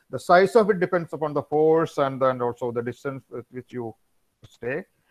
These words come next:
Uh, so two-layer mask can actually filter a larger number of, uh, uh, droplets, uh, than the, uh, single-layer mask. So general advisability is for single, do, two-layer mask.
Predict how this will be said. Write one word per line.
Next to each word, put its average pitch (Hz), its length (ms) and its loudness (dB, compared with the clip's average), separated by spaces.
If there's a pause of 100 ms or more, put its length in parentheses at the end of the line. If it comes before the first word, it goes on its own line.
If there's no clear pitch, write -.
(280)
Uh, 135 140 0
so 160 720 2
two-layer 208 320 2
mask 180 320 0
can 165 320 0
actually 151 360 -4
filter 147 580 -2 (560)
a 120 240 -4
larger 139 380 0
number 123 340 -2
of, 113 80 -2 (760)
uh, - 1500 -16
uh, 101 280 -10
droplets, 117 680 -6 (180)
uh, 107 220 -6
than 113 360 -6
the, 170 220 -6 (380)
uh, 98 220 -12 (200)
single-layer 123 460 -4
mask. 90 300 -16
So 120 260 -8
general 143 280 -6
advisability 143 840 -6
is - 180 -20
for 98 180 -16
single, 98 300 -16 (220)
do, 104 160 -12 (100)
two-layer 98 380 -12
mask. - 240 -20